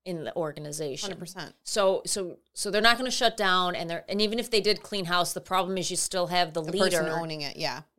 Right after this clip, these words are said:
Speaker 1: poisoning
Speaker 2: Sure.
Speaker 1: the entire company. 'Cause my guess is there's a lot of really good folks at Balenciaga that are probably gonna pay for this.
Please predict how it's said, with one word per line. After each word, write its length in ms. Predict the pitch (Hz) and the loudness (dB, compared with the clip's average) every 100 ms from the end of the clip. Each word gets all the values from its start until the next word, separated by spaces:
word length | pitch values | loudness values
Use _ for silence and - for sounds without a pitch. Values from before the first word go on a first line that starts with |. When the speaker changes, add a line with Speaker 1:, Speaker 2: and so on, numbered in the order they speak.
| 175 _ - | -20 _ -4
Speaker 1:
poisoning 420 | 202 190 175 175 | 2 2 2 2
Speaker 2:
Sure. 100 | 175 | 2
Speaker 1:
the 60 | |
entire 360 | 160 151 160 151 | 2 0 0 -2
company. 400 | 147 156 151 147 | -2 -6 -4 -4
'Cause 140 | 214 | 0
my 180 | 247 262 | 6 6
guess 200 | 269 262 | 6 2
is 100 | 226 | 2
there's 180 | 214 202 | 2 2
a 60 | 190 | 2
lot 220 | 180 180 | 2 0
of 120 | 160 | 0
really 220 | 175 175 | 0 0
good 160 | 175 170 | 0 0
folks 300 | - 165 165 | 0 -2 -2
at 140 | 185 | -6
Balenciaga 680 | 190 185 185 - 190 190 185 165 | -4 -2 -2 0 4 4 2 0
that 140 | 160 | 0
are 100 | 156 | -2
probably 600 | - - 226 214 202 185 | -6 -6 2 4 4 -2
gonna 160 | 170 156 | -2 -4
pay 220 | - 147 | -4 -6
for 140 | - | -6
this. 300 | - - - | -12 -10 -10